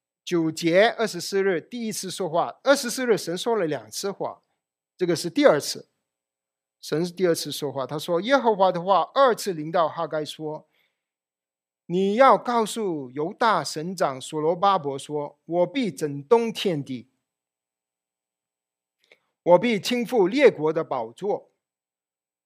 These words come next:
除灭列邦的势力，并倾覆战车和坐在其上的。马必跌倒，骑马的败落，个人被弟兄的刀所杀。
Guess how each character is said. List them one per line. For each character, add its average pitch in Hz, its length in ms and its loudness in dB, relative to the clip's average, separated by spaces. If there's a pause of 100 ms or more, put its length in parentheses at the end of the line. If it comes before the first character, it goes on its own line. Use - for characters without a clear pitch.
(120)
除 170 260 0
灭 233 460 2
列 208 240 4
邦 180 320 2
的 147 120 0
势 - 320 -4
力， 151 300 -8 (960)
并 214 220 0
倾 277 280 0
覆 165 360 0
战 190 360 0
车 175 240 0
和 147 160 -2
坐 220 240 0
在 170 320 2
其 165 240 -12
上 190 320 0
的。 127 240 -8 (1000)
马 165 240 4
必 208 200 -2
跌 185 240 2
倒， 131 320 0
骑 277 220 -2
马 196 240 2
的 160 160 2
败 208 240 0
落， 175 420 -6 (200)
个 254 160 6
人 170 220 0
被 175 180 -2
弟 208 200 -12
兄 208 220 -6
的 160 100 -4
刀 226 380 2
所 139 240 -12
杀。 175 400 -6